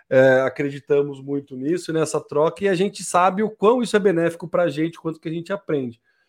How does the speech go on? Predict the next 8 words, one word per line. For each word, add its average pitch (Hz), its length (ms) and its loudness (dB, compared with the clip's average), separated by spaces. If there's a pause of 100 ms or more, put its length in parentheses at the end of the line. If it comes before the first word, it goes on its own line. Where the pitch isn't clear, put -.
(320)
Então, 226 300 2
qual 285 180 4
que 285 80 -2
é 302 40 4
a - 20 2
minha 277 200 2
ideia? 147 560 2
É 240 540 2